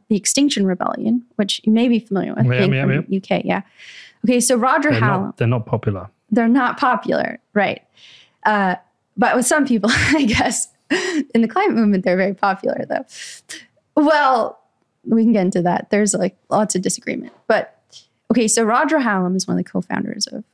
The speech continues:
Speaker 1: Extinction Rebellion. So one of the things he suggested, actually, was don't have a massive group of people making a decision if you're going to do an action like that, a civ-, an act of civil disobedience.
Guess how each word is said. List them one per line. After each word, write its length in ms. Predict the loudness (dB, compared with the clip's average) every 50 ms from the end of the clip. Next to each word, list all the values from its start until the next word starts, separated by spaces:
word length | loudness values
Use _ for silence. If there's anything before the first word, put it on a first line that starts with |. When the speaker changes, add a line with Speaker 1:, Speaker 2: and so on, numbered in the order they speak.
| -8
Speaker 1:
Extinction 440 | -6 -4 -2 0 0 0 -2 -2 -6
Rebellion. 400 | -8 -8 -10 -14 -16 _ -8 -2
So 180 | 0 0 2 2
one 140 | 2 2 2
of 100 | 2 2
the 60 | 2
things 240 | 2 2 2 2 0
he 160 | 0 0 0
suggested, 720 | 0 0 -2 -4 0 0 0 0 2 0 -2 -2 -2 -2 -2
actually, 680 | 0 -2 -2 -2 -4 -4 -2 -2 -2 -2 -4 -6 -6 -10 _ _ _ _ -2
was 560 | 0 2 2 2 2 0 0 0 -2 -4 -6 _ _ _ _ _ _ _ _ _ _ _ _ _ _ _ _ _ _ _ _ _ _ _ _ _ _ _ _ _ _ _ _
don't 380 | 0 2 2 4 2 0 0 -2
have 600 | -4 -4 -2 0 0 0 0 0 0 0 -2 -4 -6 _ _ _ _ _ _ _ _ _ -2
a 120 | 0 2 4
massive 500 | 4 4 4 2 0 0 0 0 0 0
group 220 | 0 -2 -2 0
of 100 | -4 -6
people 320 | -2 -2 -4 0 0 0
making 400 | 0 2 0 0 -2 -6 -6 -6
a 40 | -6
decision 600 | -6 -6 -6 -6 -6 -6 -8 -8 -8 -8 -10 -10 -12 _ _ _ _ 0
if 220 | 0 0 2 2
you're 120 | 0 2 2
going 240 | 2 2 2 2
to 100 | 0 0
do 180 | -2 -2 -2 -4
an 100 | -4 -4 -4
action 420 | -4 -4 -4 -6 -10 -10 -8 -8
like 220 | -8 -8 -8 -6 -4
that, 220 | -4 -4 -4 -4 -4
a 40 | -2
civ-, 260 | -2 0 0 -2 -4 -2
an 180 | -2 -2 -2 -2 -2
act 260 | -2 -4 -4 -4 -6
of 60 | -6
civil 280 | -4 -4 -4 -4 -4 -4
disobedience. 800 | -2 -4 -6 -6 -6 -8 -8 -10 -10 -12 -12 -10 -6 -6 -6 -6